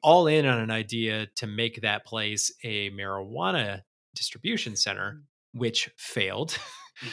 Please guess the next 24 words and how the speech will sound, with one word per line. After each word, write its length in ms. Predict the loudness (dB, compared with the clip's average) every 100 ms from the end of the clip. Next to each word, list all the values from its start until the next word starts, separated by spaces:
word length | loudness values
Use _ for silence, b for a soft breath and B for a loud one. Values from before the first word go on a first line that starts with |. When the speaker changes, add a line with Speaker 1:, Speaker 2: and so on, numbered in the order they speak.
| 0
Speaker 2:
<laughs> 520 | 2 4 2 4 8
Speaker 1:
East 180 | 8 10
Lansing 320 | 10 8 2
City 240 | 4 2
Council 380 | 2 2 2 0
did 180 | 0 2
not 240 | 4 4
choose 280 | 2 -2 0
that 180 | 0 0
location 600 | -2 -2 -2 -2 -2 -2
to 100 | -2
be 160 | -2 -4
a 20 |
distribution 720 | -4 -4 -4 -6 -6 -6 -6
center. 420 | -4 -4 -6 -10 _ b b b -12
Uh, 480 | -8 -6 -6 -6 -6
that 120 | -4 -2
was 140 | 2
the 60 | 6
same 260 | 6 6
reason 320 | 2 2 0
that 140 | -2 -4
the 80 | -6
cosi 600 | -2 0 2 0 0